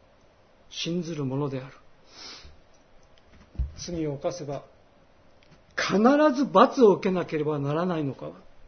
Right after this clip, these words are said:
分かりやすい主題だ。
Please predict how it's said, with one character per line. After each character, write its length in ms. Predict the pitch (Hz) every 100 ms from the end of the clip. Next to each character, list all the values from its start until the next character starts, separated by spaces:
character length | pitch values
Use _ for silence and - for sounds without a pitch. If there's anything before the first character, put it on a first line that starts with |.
| - - _ - - - _ _ _ _ _ _ _ _ _ _ _ _
分 200 | 135 139
か 120 | 202
り 120 | 269
や 120 | 294 277
す 160 | 294
い 80 | 226
主 180 | - 139
題 180 | 131
だ。 120 | 123